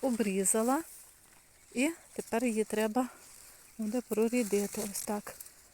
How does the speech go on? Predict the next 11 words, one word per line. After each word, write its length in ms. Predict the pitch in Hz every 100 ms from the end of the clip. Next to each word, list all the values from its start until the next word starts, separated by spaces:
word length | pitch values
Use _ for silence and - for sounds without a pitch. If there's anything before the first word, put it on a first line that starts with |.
| - - -
Зараз 300 | 208 202 -
не 80 | 208
треба 360 | 214 208 190 - -
ножниці. 680 | 226 262 311 285 269 - 269 - - - - - - - - - -
І 40 |
собі 500 | 339 - 226 240 254 -
лишні 500 | 240 240 220 - 220 185 - - - - - -
молоді 400 | 233 220 214 214
пагони 560 | 196 359 349 349 311 302 - - - - - - - - - - -
удаляєш. 840 | 294 302 240 196 202 214 220 - - - - - - - - - - - - - - - - - - - - -
Таку 340 | - - 285